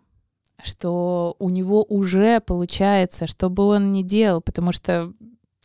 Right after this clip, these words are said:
любой опыт, он необходим, он хорош,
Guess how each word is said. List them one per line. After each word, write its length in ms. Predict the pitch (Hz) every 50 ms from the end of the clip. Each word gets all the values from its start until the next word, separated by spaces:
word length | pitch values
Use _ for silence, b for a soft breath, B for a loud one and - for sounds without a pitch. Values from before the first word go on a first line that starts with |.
| -
любой 400 | - 196 202 190 202 233 285 311
опыт, 460 | 262 233 233 277 - - 330 - - 233
он 200 | 233 226 226 226
необходим, 760 | 226 220 220 - - 214 214 196 220 240 285 330 359 359 - _ _ _ _ b b b b b b b b b b
он 160 | 202 214 214
хорош, 600 | - - 226 214 214 226 254 277 302 - - -